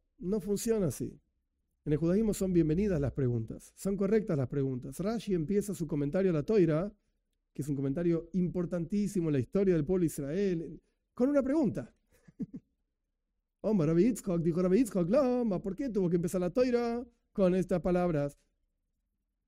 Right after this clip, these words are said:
El judaísmo es una máquina de preguntas. El Talmud mismo está lleno de preguntas todo el día, constantemente, página tras página, preguntas y preguntas y preguntas,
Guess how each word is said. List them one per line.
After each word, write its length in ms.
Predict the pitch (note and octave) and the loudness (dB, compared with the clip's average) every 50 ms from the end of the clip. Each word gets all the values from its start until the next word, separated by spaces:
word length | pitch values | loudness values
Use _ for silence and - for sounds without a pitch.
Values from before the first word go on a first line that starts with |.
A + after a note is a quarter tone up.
| _ _ _ | _ _ _
El 120 | F#3 D#3 | -8 -4
judaísmo 360 | - G#3+ G3 G#3 A3 A3+ A3+ | 0 0 2 2 2 0 0
es 80 | G#3 - | -2 -2
una 140 | G3 F#3+ F#3 | -2 -2 -2
máquina 320 | F#3+ G#3 - - G3 F#3+ | -2 -2 -2 -2 0 0
de 100 | F3 D3+ | 0 2
preguntas. 500 | C3 D#3 D3 C#3 C3 A#2+ A2 B2+ B2+ - D#3 | 4 4 4 6 4 4 2 -2 -6 -6 -6
El 80 | D#3 | -4
Talmud 260 | D#3+ F#3 G3 G#3+ A3 | -2 0 0 2 2
mismo 200 | G#3+ B3 A#3+ A3 | 2 0 0 0
está 140 | G#3 G#3+ F#3+ | 0 -2 -2
lleno 200 | D3+ G3 G#3 G#3+ | -2 -2 0 0
de 100 | G3 F#3 | 0 0
preguntas 420 | F#3+ F#3 F3+ G3 G#3+ G3+ - - - | 0 0 2 2 2 0 0 0 0
todo 160 | A3 A3 G#3 | 2 2 2
el 80 | G3 | 2
día, 320 | G#3+ A#3+ A3+ F#3 D3 A#2 A2+ | 2 2 2 2 2 2 -2
constantemente, 720 | - G#3 G#3+ G3 A3+ A3 G#3+ A3 A#3 A#3 G#3+ E3+ C#3 D3 | -4 -6 -6 -4 -4 -2 0 2 2 2 2 2 0 -2
página 320 | C#3+ F#3 G#3 F3+ G3+ G3 F3+ | -4 -4 -4 -4 -4 -4 -2
tras 140 | F3+ E3 | -4 -4
página, 300 | - G#3 A3 - G3 F#3 | -4 -4 -4 -4 -4 -4
preguntas 340 | - E3+ F3+ G3+ G#3+ G3 F#3+ | -2 -2 0 0 -2 -2 -2
y 60 | F3+ | -2
preguntas 320 | D3+ E3+ F#3 G#3 G#3+ G3 F3 | -2 0 0 -2 -2 -2 -2
y 40 | E3+ | -2
preguntas, 380 | D#3 F3 F#3+ G#3 G#3 A3 G3+ | 0 0 2 2 0 -2 -4